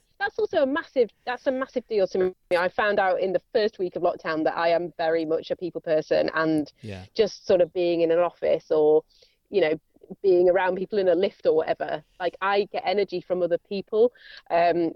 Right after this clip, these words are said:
Speaker 1: so I find that really strange going for a walk in the countryside and people give you such a wide berth, you know, you think, "Oh no." But hopefully
Speaker 2: And,
Speaker 1: that'll,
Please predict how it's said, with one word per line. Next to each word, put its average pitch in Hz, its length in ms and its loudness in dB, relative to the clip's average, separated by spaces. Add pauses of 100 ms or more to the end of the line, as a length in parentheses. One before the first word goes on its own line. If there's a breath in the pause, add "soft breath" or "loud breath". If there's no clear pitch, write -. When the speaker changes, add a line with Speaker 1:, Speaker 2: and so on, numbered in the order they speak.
(100)
Speaker 1:
so 170 320 0 (360)
I 170 60 -12
find 233 280 0
that 220 120 -2
really 349 340 4
strange 311 480 2
going 247 220 4
for 254 100 2
a 240 40 6
walk 240 380 4
in 233 80 -4
the 214 60 -4
countryside 208 520 -4
and 180 100 -2
people 202 220 -8
give 202 120 -2
you 202 80 -6
such - 240 -4
a 208 60 -4
wide 196 480 0
berth, 190 460 4
you 208 100 -2
know, 196 80 0
you 185 160 2
think, 190 260 -4 (100)
"Oh 427 300 2 (480)
no." - 180 2 (680 loud breath)
But 196 160 -2
hopefully 208 320 0
Speaker 2:
And, - 20 -4
Speaker 1:
that'll, 180 380 2